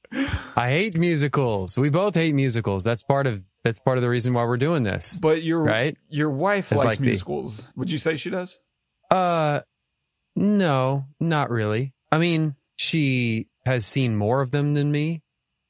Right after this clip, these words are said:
Speaker 1: Like, she, she doesn't, like, she's not, like, outgoing and where she'll go look for them, but she, she doesn't like them, but she, she likes a good story.
Speaker 2: Hmm.
Speaker 1: If it makes her cry, she likes it.
Speaker 2: <sighs>
Speaker 1: Pretty much everything makes her cry.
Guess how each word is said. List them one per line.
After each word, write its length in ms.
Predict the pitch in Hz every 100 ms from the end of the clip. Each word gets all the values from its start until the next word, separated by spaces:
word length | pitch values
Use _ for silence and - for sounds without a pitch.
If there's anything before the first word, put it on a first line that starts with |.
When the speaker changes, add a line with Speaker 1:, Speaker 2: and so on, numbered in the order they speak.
| -
Speaker 1:
Like, 160 | 123 107
she, 440 | - 139 120 110 _ -
she 140 | 139
doesn't, 320 | 202 170 156
like, 160 | 147 143
she's 120 | -
not, 120 | 175 147
like, 180 | 127
outgoing 600 | 127 127 131 117 120 117
and 120 | 110 107
where 120 | 107
she'll 160 | -
go 300 | 107 113 101 95 -
look 280 | 104 131
for 160 | - 98
them, 300 | 92 98 98 _ _ _ _ -
but 200 | 107 - _ _ _ _ _ _ _ -
she, 680 | - 120 110 107 107 101 98 _ _ _ -
she 100 | 160
doesn't 300 | 147 123 - _ _ _ -
like 440 | 107 117 143 -
them, 320 | 104 95 98 - _ _ _ _ _ _ -
but 180 | 117 104
she, 720 | - 123 113 110 107 107 101 _ -
she 120 | -
likes 160 | 202 -
a 40 |
good 180 | 160 156
story. 520 | - - 113 104 107 _ _
Speaker 2:
Hmm. 220 | 123 107 92
Speaker 1:
If 100 | 147
it 40 | 151
makes 200 | 180 160
her 80 |
cry, 300 | 147 160 151
she 140 | 139 135
likes 280 | 117 104 -
it. 120 | 101 - - -
Speaker 2:
<sighs> 340 | 120 107 -
Speaker 1:
Pretty 140 | - 104
much 140 | 92
everything 300 | 101 95 110
makes 200 | 110 101
her 60 | 104
cry. 280 | 113 107